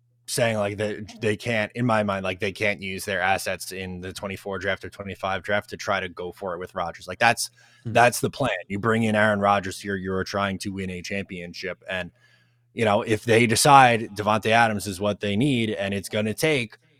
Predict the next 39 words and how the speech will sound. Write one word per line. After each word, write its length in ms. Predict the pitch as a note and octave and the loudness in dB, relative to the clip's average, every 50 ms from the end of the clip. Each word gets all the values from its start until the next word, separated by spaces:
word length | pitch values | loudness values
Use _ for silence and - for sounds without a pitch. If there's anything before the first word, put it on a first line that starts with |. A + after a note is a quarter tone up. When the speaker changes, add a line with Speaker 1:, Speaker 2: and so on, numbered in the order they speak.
| _ _ | _ _
Speaker 1:
you 60 | A2+ | -2
know, 100 | A2+ G#2+ | 0 0
multiple 440 | G#2 G2+ G2 G2+ - - G2 A#2 A#2 | 2 4 2 2 2 0 0 2 4
mid-round 400 | A#2+ A#2 A2+ A#2+ A#2 A#2 A2 G2+ | 4 6 6 8 8 6 6 6
picks, 280 | D#3 F3+ C#3 - - | 4 4 4 2 -2
then 300 | - A2 G#2+ A2 A2+ A2+ - _ _ - _ _ _ _ _ G#2 | -4 -2 0 0 -2 -2 -4 _ _ -20 _ _ _ _ _ -4
yeah, 320 | G#2 C3 F#3 D3+ G#2+ F#2 | 0 4 4 4 4 2
do 240 | F#2 G2+ C#3 F3+ E3+ | 2 4 6 6 6
it. 180 | F2 D#2+ - - | 6 2 -6 -6
Like, 220 | G2 G2 G#2 F#2+ | -4 -4 -2 2
I, 180 | G#2+ A2 F2+ G2 | 2 2 2 2
there's, 440 | A#2 B2 B2 A2+ - - - - - - | 0 0 0 0 -2 -6 -10 -16 -18 -12
there's 260 | B2 B2 B2 A#2 G#2+ | -4 -2 -2 0 2
nothing 380 | A#2 A#2+ B2 B2+ - C#3 C3 C3 | 4 4 4 4 4 2 0 2
that 200 | A#2 A2+ A#2 A2+ | 2 2 2 2
is, 440 | A2+ G#2+ G#2 G2 - - - - - _ _ _ _ _ _ _ _ _ _ _ _ _ _ _ _ _ - | 0 -2 -4 -4 -6 -8 -10 -10 -12 _ _ _ _ _ _ _ _ _ _ _ _ _ _ _ _ _ -4
I 60 | A#2 | 0
guess, 240 | G#2+ A#2 G#2+ - - - | 2 2 2 0 -2 -2
off 280 | G2+ G2+ G2 - - | 0 0 0 -2 -4
limits 360 | F#2+ F#2+ F#2 F2 F2 - - | -8 -8 -8 -8 -10 -10 -12
in 80 | F2+ E2+ | -14 -12
my 140 | D#2+ E2 E2+ | -12 -12 -12
mind. 200 | E2 E2 E2+ - _ _ _ _ _ _ _ _ _ _ _ _ _ | -12 -14 -16 -20 _ _ _ _ _ _ _ _ _ _ _ _ _
Speaker 2:
Yeah, 220 | - C3 B2+ A#2+ A#2 | -2 0 0 0 0
I 20 | |
think 220 | A#2 - D#3+ D3 D#3 | -2 -4 -2 0 0
I'm, 200 | C#3+ C3+ C3 B2 | 0 0 0 -2
I'm 120 | B2+ C3 | -4 -4
sort 240 | - - D3 C3+ C3 | -2 -2 0 0 0
of 100 | A#2+ A#2 | -2 -2
in 80 | A#2 | -2
that 180 | A2+ G#2+ G#2+ G#2 | -4 -4 -6 -6
same 240 | - - A#2 G#2+ G#2+ | -6 -6 -6 -4 -4
wheelhouse. 440 | G#2 G#2 G#2+ G#2 G2+ G2 G2+ G2+ B2 | -6 -6 -6 -6 -6 -8 -8 -4 -2
I 60 | B2+ | -2
would 100 | C3+ C3 | 0 0
be 140 | C#3+ C#3+ C3+ | 0 0 0
okay 280 | C3+ C3 - C#3 C3+ | -2 -2 -2 -2 -2
with 240 | C3 B2+ A#2+ - | -2 -2 -4 -6